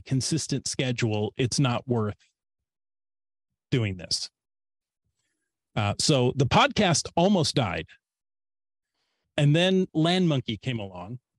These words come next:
He contacted us. He said, "I love the show, love the local feel of it. Uh, but I see the shows haven't been posted in a couple of months. Is there anything I can do to help?"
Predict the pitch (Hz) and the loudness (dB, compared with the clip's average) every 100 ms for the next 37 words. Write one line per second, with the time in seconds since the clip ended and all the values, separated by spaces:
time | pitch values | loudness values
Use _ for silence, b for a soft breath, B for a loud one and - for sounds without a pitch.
0 | _ _ 156 - 156 156 147 123 127 117 | _ _ -2 0 2 2 0 0 0 0
1 | 131 139 - 139 - - 151 147 196 160 | 2 0 2 -2 -2 0 2 2 2 0
2 | 147 131 180 165 120 147 _ _ _ 143 | 0 0 0 0 0 -4 _ _ _ -2
3 | 151 196 165 151 147 165 151 127 170 165 | 0 0 0 0 0 -2 -4 -4 -4 -2
4 | 127 107 113 - _ _ _ _ - 131 | -2 -4 -6 -6 _ _ _ _ -6 -6
5 | 120 170 180 - 262 220 - 233 214 214 | -2 -2 -2 -2 -4 -4 -2 -2 -2 0
6 | 196 185 - 185 - 156 139 127 143 120 | 0 0 0 -2 -2 -2 -2 -4 -4 -2
7 | 117 110 - 123 151 - 165 208 202 185 | -2 -2 -4 -2 -4 -2 -2 0 -2 -4
8 | 233 - 156 123 104 104 90 | -4 -4 -4 -2 -4 -8 -10